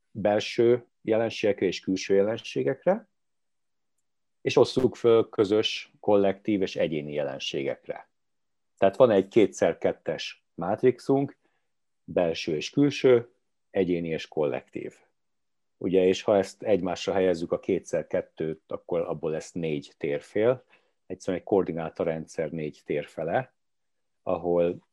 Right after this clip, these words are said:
a baloldali, ö, ugye, kockákba kerülnek a belső dolgok, tehát a bal oldal a belső jelenségek,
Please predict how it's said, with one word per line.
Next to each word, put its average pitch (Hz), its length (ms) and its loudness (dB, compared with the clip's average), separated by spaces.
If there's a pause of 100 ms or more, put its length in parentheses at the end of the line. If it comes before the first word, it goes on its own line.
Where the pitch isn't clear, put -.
a 92 220 -2 (160)
baloldali, 87 960 2 (460)
ö, 82 400 -2 (100)
ugye, 82 480 -6
kockákba 80 920 -4 (840)
kerülnek 80 500 -2
a 71 80 -4
belső 71 520 -2
dolgok, 147 480 4
tehát - 160 -2
a 87 60 -2
bal 90 180 2
oldal 82 280 0
a 73 80 -4
belső 113 420 -2
jelenségek, 104 640 -4